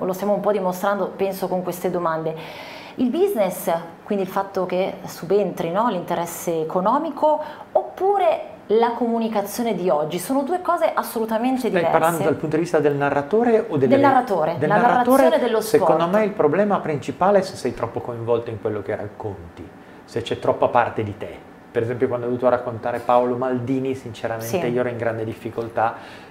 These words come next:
Speaker 2: perché dovevo parlare di un uomo che ho visto giocare più o meno tutte le partite di cui parlavo. E questo secondo me non, <laughs> non aiuta, ti mette un po' in difficoltà, non sai mai, magari vuoi dire una cosa e poi dici: "No, no, questo è troppo",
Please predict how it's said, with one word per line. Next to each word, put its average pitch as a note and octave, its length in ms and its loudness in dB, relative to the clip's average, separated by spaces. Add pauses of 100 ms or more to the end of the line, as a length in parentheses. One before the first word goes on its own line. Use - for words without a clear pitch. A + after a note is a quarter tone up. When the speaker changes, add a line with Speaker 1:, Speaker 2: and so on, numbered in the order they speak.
Speaker 2:
perché B2 480 -2
dovevo B2+ 240 0
parlare B2+ 400 4
di B2 80 0
un A#2+ 120 -6
uomo B2 240 0
che B2 100 -6
ho - 40 -2
visto G#2 200 -8
giocare A2 420 -2 (100)
più A#2+ 120 -6
o - 20 -4
meno B2 160 -4
tutte B2+ 220 -2
le B2 80 0
partite C3 400 -2
di C3 60 -4
cui C#3+ 120 -2
parlavo. G2+ 920 -2 (240)
E C#3+ 140 -2
questo C3+ 260 -4
secondo B2 280 -8
me C3 180 -4
non, C3 180 -10 (800)
<laughs> - 800 -10
non D#3+ 180 2
aiuta, D#3+ 460 4
ti - 100 -4
mette C#3 240 -2
un C3+ 80 -2
po' D3 100 4
in C3+ 100 2
difficoltà, B2+ 800 0
non A#2+ 160 -6
sai B2+ 260 -2
mai, C3 240 -2
magari C#3 280 4
vuoi C3+ 120 6
dire C3+ 160 4
una C3+ 160 0
cosa D#3 340 4
e - 20 2
poi C#3 140 2
dici: C3 180 -2
"No, A2+ 120 -8
no, G2+ 200 -10
questo B2 200 -8
è A2 40 -6
troppo", A#2 480 -2